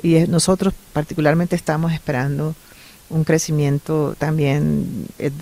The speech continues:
el año entrante, ojalá que fu-, sea cercano al tres por ciento. La industria la estamos proyectando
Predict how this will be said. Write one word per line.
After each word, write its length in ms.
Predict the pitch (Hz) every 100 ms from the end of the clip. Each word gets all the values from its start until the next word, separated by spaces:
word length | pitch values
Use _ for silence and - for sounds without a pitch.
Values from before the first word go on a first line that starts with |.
| -
el 140 | 139
año 160 | 143 143
entrante, 720 | 151 147 139 156 151 151 - - - - -
ojalá 540 | - 131 139 135 139 139
que 120 | -
fu-, 160 | 143 -
sea 160 | - 151
cercano 400 | 143 156 151 139
al 80 | 151
tres 180 | 151 139
por 160 | 139
ciento. 460 | - 180 170 - 220 - - - -
La 160 | - 185
industria 480 | 185 202 220 - 233
la 60 |
estamos 300 | 208 208 196
proyectando 920 | 202 214 190 175 - 180 180 185 185